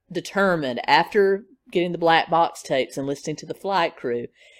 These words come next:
it was determined that in both cases, both the Pan Am crew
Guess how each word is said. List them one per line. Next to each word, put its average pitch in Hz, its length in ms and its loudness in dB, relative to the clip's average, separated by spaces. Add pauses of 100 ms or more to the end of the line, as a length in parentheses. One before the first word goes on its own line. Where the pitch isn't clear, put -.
(220)
it 175 180 2
was 180 340 4
determined 175 760 -4
that 143 120 0
in 151 160 -6
both 160 280 0
cases, 170 560 -4
both 143 260 -8
the 143 80 -12
Pan 165 300 -6
Am 180 220 -4
crew 196 520 0